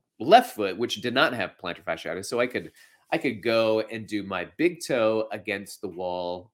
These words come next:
on my left leg, and then I could go knee into the wall. And if I did it too fast, I might pop a hole in the drywall because that range of motion was so significantly there,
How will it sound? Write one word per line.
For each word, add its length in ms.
on 440
my 160
left 420
leg, 460
and 120
then 100
I 80
could 200
go 220
knee 280
into 220
the 80
wall. 480
And 80
if 100
I 80
did 200
it 120
too 160
fast, 380
I 60
might 200
pop 220
a 60
hole 320
in 100
the 60
drywall 680
because 400
that 180
range 260
of 80
motion 420
was 180
so 220
significantly 880
there, 540